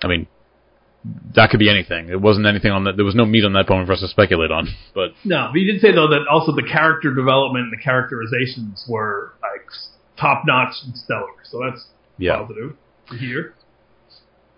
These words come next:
Speaker 1: I would say to kind
Speaker 2: It's
Speaker 1: of
Speaker 2: not like anything Star Trek you've seen before, I think he said, too.
Speaker 1: Yeah.
Speaker 2: Which, so that's, yeah, so that's interesting.
Speaker 1: I,
Speaker 2: And
Speaker 1: I
Speaker 2: I
Speaker 1: mean
Speaker 2: think Picard has been a lot of things we've never seen on Star Trek, so I'm glad they're gonna continue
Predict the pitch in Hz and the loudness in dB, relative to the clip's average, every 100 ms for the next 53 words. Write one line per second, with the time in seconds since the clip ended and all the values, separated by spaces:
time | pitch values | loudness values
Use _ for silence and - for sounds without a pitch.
0 | _ _ _ _ _ 151 208 - 311 302 | _ _ _ _ _ 4 4 4 2 4
1 | - 208 139 214 233 233 - 170 165 - | 4 4 4 4 0 -2 -6 -4 -4 -2
2 | 165 196 - 127 101 - 101 - 98 - | 2 4 2 0 -2 -8 -20 -20 -20 -20
3 | - - _ _ _ - - - - _ | -18 -18 _ _ _ -20 -18 -20 -20 _
4 | _ _ _ _ _ _ _ _ _ _ | _ _ _ _ _ _ _ _ _ _
5 | _ 113 175 123 87 - _ _ _ _ | _ 8 10 8 0 -10 _ _ _ _
6 | _ - 104 - - _ 143 131 131 - | _ -18 -18 -18 -20 _ -2 0 0 0
7 | 160 - 135 156 - - _ _ _ _ | -2 -2 -4 -4 -4 -10 _ _ _ _
8 | 156 131 131 - 110 123 - _ _ _ | -12 -12 -12 -16 -16 -16 -18 _ _ _
9 | _ _ - 107 - 156 151 185 202 - | _ _ -20 -20 -8 -2 4 4 4 -2
10 | _ _ _ _ - - 240 247 160 170 | _ _ _ _ -8 0 2 2 2 0
11 | 165 185 190 156 135 - 151 147 127 - | 0 2 2 2 -2 -4 -4 -4 -8 -14
12 | 151 131 135 123 120 120 113 123 110 - | -12 -6 -4 -4 -6 -8 -8 -8 -8 -8
13 | 101 _ 120 131 127 120 123 113 117 117 | -18 _ -12 -10 -8 -10 -12 -16 -16 -16
14 | 143 117 | -12 -14